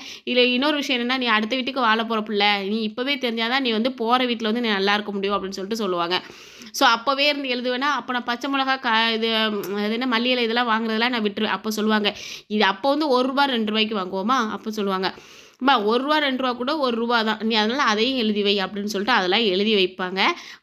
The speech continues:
அதை வச்சு தான் இப்ப எனக்கு வந்து இந்த, இந்த அளவுக்கு சேவிங்ஸோட இருக்கேன் அப்படின்னே சொல்லலாம். ஹோட்டலுக்கே போகாதீங்கப்பா.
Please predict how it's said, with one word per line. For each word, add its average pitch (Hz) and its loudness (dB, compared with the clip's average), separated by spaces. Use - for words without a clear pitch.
அதை 214 2
வச்சு 277 2
தான் 294 4
இப்ப 247 -4
எனக்கு 262 0
வந்து 269 0
இந்த, 233 -2
இந்த 226 0
அளவுக்கு 247 0
சேவிங்ஸோட 226 2
இருக்கேன் 208 2
அப்படின்னே 202 0
சொல்லலாம். 196 -2
ஹோட்டலுக்கே 269 2
போகாதீங்கப்பா. 214 0